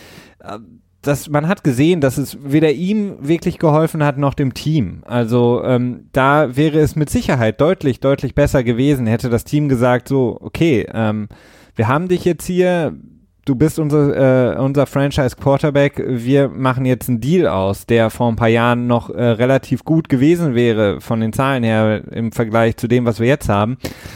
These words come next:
Hat man nicht gemacht, man hat ihm das Franchise-Tag gegeben, man hat's ihm nochmal gegeben und ja, dann ist es halt einfach, ähm, aus gewesen. Und man hat auch einfach gesehen, dass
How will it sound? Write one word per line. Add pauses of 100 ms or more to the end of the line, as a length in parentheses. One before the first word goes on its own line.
(200)
Hat
man
nicht
gemacht,
man
hat
ihm
das
Franchise-Tag
gegeben,
man
hat's
ihm
nochmal
gegeben
und (280)
ja, (160)
dann
ist
es
halt
einfach,
ähm,
aus
gewesen.
Und
man
hat
auch
einfach
gesehen,
dass